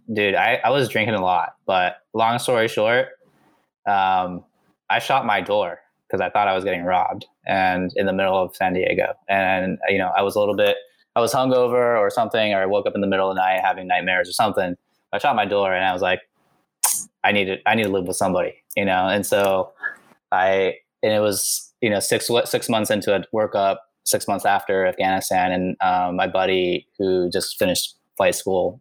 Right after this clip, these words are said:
um, came to San Diego. So I was like, "Dude, please live with me," you know? And, and we made it happen. And it was great. And I think just being in proximity with your, your group,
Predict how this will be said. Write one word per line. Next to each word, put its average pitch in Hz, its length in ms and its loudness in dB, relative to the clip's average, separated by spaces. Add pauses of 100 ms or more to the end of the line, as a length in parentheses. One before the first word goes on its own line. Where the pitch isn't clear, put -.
um, 92 380 0 (500)
came 98 140 2
to 87 80 -2
San 92 160 -2
Diego. 98 300 2
So 95 140 0
I - 20 0
was 95 100 -2
like, 95 220 0
"Dude, 98 260 0 (340)
please 98 240 0
live 95 120 0
with 90 160 -4
me," 92 200 0 (100)
you 101 80 0
know? 95 280 2
And, 101 220 0
and 101 160 2
we 101 100 0
made 101 160 2
it 101 80 2
happen. 107 400 0
And 95 80 -6 (360)
it 113 100 2
was 101 160 0
great. 101 440 2
And 101 100 0
I 95 60 2
think 104 360 -4 (440)
just - 280 2
being 107 320 2
in 104 140 0
proximity 95 600 0
with 92 400 -2 (240)
your, 92 320 0
your 98 180 2
group, 101 380 -2